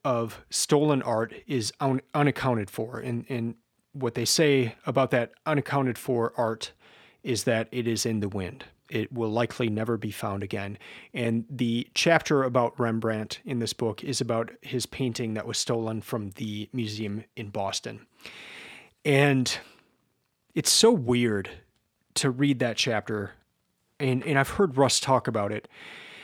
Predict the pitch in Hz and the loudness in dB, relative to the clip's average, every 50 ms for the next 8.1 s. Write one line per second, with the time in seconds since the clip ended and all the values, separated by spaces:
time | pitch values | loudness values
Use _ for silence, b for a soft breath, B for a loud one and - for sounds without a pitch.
0 | B B B B B B - 135 135 - - 160 - - 143 139 190 214 226 208 | B B B B B B 0 0 2 4 4 2 4 4 4 4 6 8 8 8
1 | 160 165 156 - - 165 160 151 143 135 - - - - - _ _ _ _ _ | 6 4 4 4 6 6 8 8 8 6 4 2 0 0 -4 _ _ _ _ _
2 | _ _ _ _ _ _ _ _ _ _ _ _ _ _ - b b b b b | _ _ _ _ _ _ _ _ _ _ _ _ _ _ -18 b b b b b
3 | b b b b b b b b _ _ _ _ _ - 175 170 214 - 190 156 | b b b b b b b b _ _ _ _ _ -2 -2 -2 0 0 0 0
4 | 143 - - - 208 233 226 202 156 143 127 - - - - 156 135 127 135 147 | 0 -2 0 2 6 6 8 8 8 6 4 4 0 0 2 2 4 6 4 4
5 | 160 156 160 147 - - - - - - - - - 147 131 131 127 - - - | 4 4 2 2 2 0 0 -2 -2 -2 0 2 4 4 4 4 2 0 -2 -4
6 | - - 151 120 110 113 113 120 117 110 104 104 - - - - - - - _ | -4 -6 -6 -4 -4 -2 0 0 0 2 0 0 0 0 0 -2 -4 -8 -14 _
7 | _ _ _ _ _ _ - - 127 123 110 110 104 107 113 107 101 98 95 92 | _ _ _ _ _ _ 0 2 2 2 2 0 0 0 -2 0 0 -4 -6 -8
8 | - | -10